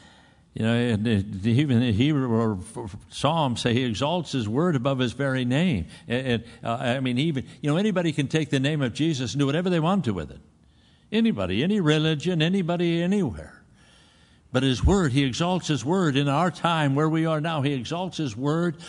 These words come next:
above His name. And somebody says, "I <laughs> believe in His name." Well, then how, how do you subscribe to His Word?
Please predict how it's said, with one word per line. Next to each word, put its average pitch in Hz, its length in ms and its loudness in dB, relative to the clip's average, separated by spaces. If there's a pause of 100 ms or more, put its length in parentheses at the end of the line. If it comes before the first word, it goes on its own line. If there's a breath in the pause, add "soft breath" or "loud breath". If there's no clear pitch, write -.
(120)
above 147 380 -6
His 147 200 -6
name. 139 300 0 (160 loud breath)
And 131 100 -6
somebody 160 360 0
says, 143 240 0 (180 loud breath)
"I 175 160 6
<laughs> 139 160 -2
believe 190 400 2
in 160 100 2
His 135 200 2
name." 180 340 4 (160 loud breath)
Well, 160 140 2
then 185 340 4 (220 loud breath)
how, 185 260 4
how 165 220 2
do 180 80 4
you 170 120 4
subscribe 147 760 -2 (200 loud breath)
to 135 120 0
His 120 180 0
Word? 131 480 -4